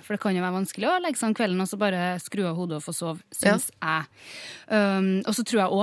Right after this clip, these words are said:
Speaker 1: at, eh, hun heller ikke skal være stresset over at det er noe galt med meg, og nå kommer det til å gå vekk, fordi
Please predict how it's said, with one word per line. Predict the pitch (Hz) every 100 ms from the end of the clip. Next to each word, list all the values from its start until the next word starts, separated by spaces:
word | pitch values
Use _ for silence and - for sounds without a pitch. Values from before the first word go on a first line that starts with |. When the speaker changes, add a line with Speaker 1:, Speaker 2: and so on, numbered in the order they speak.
| 233
Speaker 1:
at, | 269
eh, | 226 214 208
hun | 208
heller | 208 202 208
ikke | -
skal | 180 202
være | 185 165 180 - -
stresset | - - 220 - -
over | 180 170 165
at | -
det | 180
er | 160
noe | 160
galt | 185 202 196
med | 208
meg, | 196 190
og | 185
nå | 180 170
kommer | 190 165
det |
til | 170
å |
gå | 165 196 196 170
vekk, | 175
fordi | - 202 185 190